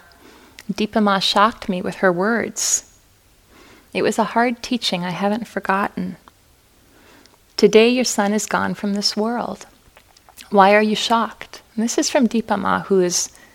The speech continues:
absolutely the <laughs> embodiment of great compassion. She says, "Why are you shocked? Everything is impermanent. Your life is impermanent. Your husband is impermanent.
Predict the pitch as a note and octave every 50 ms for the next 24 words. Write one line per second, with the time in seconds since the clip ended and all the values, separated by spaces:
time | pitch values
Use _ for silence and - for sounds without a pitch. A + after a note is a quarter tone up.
0 | _ _ _ _ _ _ _ _ _ _ _ _ _ _ _ _ _ - G#3+ A3
1 | G#3 - - A3 G3 F#3+ G3+ G3+ - F#3 F#3 F3+ - - - F#3 F3 - G3 F#3+
2 | E3+ E3+ F3 E3+ E3 E3+ F3 - - - - F#3+ F#3+ F#3+ - - - - - -
3 | E3+ - - - - - - - - - - G#3 - - - - - - - -
4 | G#3 G#3+ A#3 C4 C4 A3+ G3 F#3+ - - A3 A3+ A3+ - - - - - - -
5 | - _ _ - - - - - - - - - - - - - - A3+ B3 D4
6 | D4 A#3 - A#3 A3+ A3 G#3 - G#3+ G3+ F#3+ - - - F#3+ G3 G#3 G3+ F#3 F#3+
7 | - - - - - - - - G3+ G3 G3 G3 F#3+ G#3 A3 A#3 A3+ - G#3 G3
8 | - - G3 F#3+ - - - G3 G3 G3+ G3+ G3 G3+ A3+ A3+ - - - - -
9 | _ _ _ _ - - - - - _ - G#3+ G#3 F#3+ - A3 G#3+ G#3+ - -
10 | G#3 G3+ G3 F#3 F#3 - - - _ _ _ _ - - - - - _ _ _
11 | _ F#3+ F#3+ - F#3+ F#3+ - - G3+ G3 F#3+ F#3+ F#3+ G3 G3+ - - - -